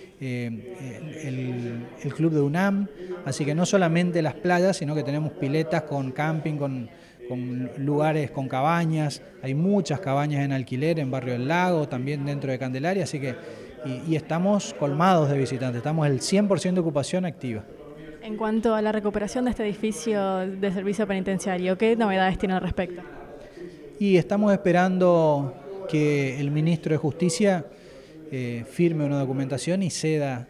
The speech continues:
Speaker 1: este predio a Candelaria. Ya están hechos todos los trámites, simplemente estamos esperando.
Speaker 2: ¿Hace cuánto que vienen, este, pidiendo por esto?
Speaker 1: Uy, yo desde el primer día que entré en gestión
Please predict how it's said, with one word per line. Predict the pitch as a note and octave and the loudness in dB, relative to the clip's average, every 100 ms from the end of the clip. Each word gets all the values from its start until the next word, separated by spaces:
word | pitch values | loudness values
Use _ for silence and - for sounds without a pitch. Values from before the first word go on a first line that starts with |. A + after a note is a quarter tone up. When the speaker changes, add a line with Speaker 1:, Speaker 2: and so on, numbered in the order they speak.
| C3 | -10
Speaker 1:
este | B2+ F3+ C3+ | -8 -6 -6
predio | C#3+ D3+ D3 C#3+ | -2 0 0 0
a | C3 | -2
Candelaria. | C3 C#3 F#3+ A#3+ | -4 -2 2 2
Ya | D#3+ | 0
están | D#3 D#3 | 0 -2
hechos | D3+ C3+ | -4 -4
todos | D#3+ D3+ | -2 0
los | C#3+ | -2
trámites, | - E3 A3 G#3 | -2 -2 0 -2
simplemente | E3 D#3 D3 D3+ D#3 | -2 -2 -2 -2 -4
estamos | D3+ D3 | -2 -4
esperando. | B2 C3 A#2+ G#2+ - - - - - | -4 -4 -6 -6 -10 -12 -12 -16 -16
Speaker 2:
¿Hace | A3 A3 | -10 -2
cuánto | A#3 B3 A#3+ | 0 2 2
que | G#3 | 0
vienen, | F#3+ G3 F#3+ F#3 | 0 0 -2 -2
este, | F3+ F#3+ F3+ | -2 -2 0
pidiendo | F#3+ F3+ F#3 | 0 2 0
por | F#3 | -2
esto? | F3+ - - - - - | -6 -10 -14 -14 -14 -4
Speaker 1:
Uy, | D#3+ D3 | 0 2
yo | C3+ D#3+ | 2 2
desde | C#3+ C3 | 2 0
el | B2 | -2
primer | C#3 D3+ E3 E3+ | -2 2 4 6
día | F3+ | 6
que | D3+ | 4
entré | C3+ D3+ | 0 -2
en | D#3 | -2
gestión | D3 - E3+ F3 | -2 0 0 -2